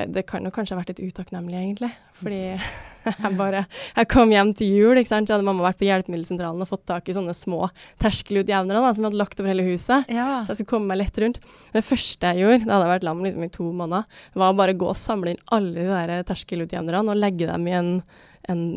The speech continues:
Speaker 1: haug inn på vaskerommet. Og de sånn, "Hvordan tror du jeg skal lære meg å hoppe kanter hvis du driver og jevner alle kantene for meg? Det går ikke an! Få dem bort! Kjør dem tilbake!" Og tvang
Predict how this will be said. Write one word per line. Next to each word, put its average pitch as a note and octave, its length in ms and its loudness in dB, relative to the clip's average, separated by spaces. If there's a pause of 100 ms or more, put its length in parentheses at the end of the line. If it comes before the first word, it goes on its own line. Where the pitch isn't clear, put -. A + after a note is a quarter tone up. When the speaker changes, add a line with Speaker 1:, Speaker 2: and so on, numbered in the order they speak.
(160)
Speaker 1:
haug G3+ 320 6 (180)
inn G#3+ 80 2
på F#3+ 80 -4
vaskerommet. F#3+ 480 0
Og A3 80 0
de A3 80 0
sånn, G3+ 80 0
"Hvordan C#4+ 240 -2
tror A3+ 220 8
du F#3+ 80 6
jeg G3 80 0
skal A3+ 180 6
lære F3+ 240 6
meg F#3+ 80 0
å G#3 80 0
hoppe G#3+ 160 -4
kanter F#3+ 300 0
hvis G3+ 100 -2
du G#3+ 60 0
driver G#3 180 2
og G#3 80 2
jevner F#3+ 300 2
alle F#3+ 180 -2
kantene F#3+ 320 -4
for A#3 80 -4
meg? C4 160 2
Det G3+ 80 0
går F3+ 80 0
ikke - 220 2
an! D4+ 100 12 (240)
Få C#4 220 8 (100)
dem F#3+ 160 4
bort! D4+ 320 4 (320)
Kjør A3+ 240 10
dem A#3+ 160 8
tilbake!" B3 400 6
Og A#3+ 160 0
tvang A3 160 8